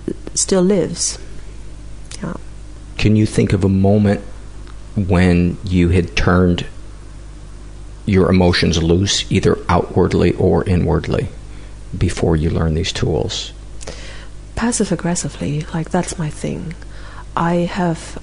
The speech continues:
Speaker 1: um, I have an eating disorder. Um, I was somewhat anorexic, a li-, a combination of all of the things, like, a little bit, I started dieting when I was, like, twelve because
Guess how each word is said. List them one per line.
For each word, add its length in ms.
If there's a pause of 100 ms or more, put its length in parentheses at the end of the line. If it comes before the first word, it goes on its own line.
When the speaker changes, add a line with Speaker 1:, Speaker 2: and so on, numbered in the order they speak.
Speaker 1:
um, 480 (960)
I 80
have 100
an 140
eating 260
disorder. 560 (280)
Um, 340
I 140
was 180
somewhat 840 (380)
anorexic, 840
a 60
li-, 260
a 60
combination 540
of 300
all 140
of 80
the 60
things, 380
like, 180
a 40
little 180
bit, 260
I 100
started 380
dieting 460
when 120
I 80
was, 160
like, 220
twelve 500
because 540